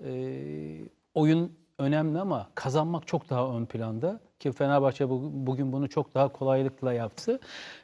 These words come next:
E, bu kadar, e, oyunu kontrol etmesinin acaba rakibin, e, etkisizliği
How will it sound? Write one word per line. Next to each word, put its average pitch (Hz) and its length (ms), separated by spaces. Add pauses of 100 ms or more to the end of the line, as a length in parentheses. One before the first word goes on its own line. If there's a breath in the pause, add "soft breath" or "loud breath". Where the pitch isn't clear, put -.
E, 135 280
bu 160 80
kadar, 170 360
e, 151 480
oyunu 156 340
kontrol 160 380
etmesinin 151 400
acaba 135 420
rakibin, 139 640
e, 131 280
etkisizliği 127 800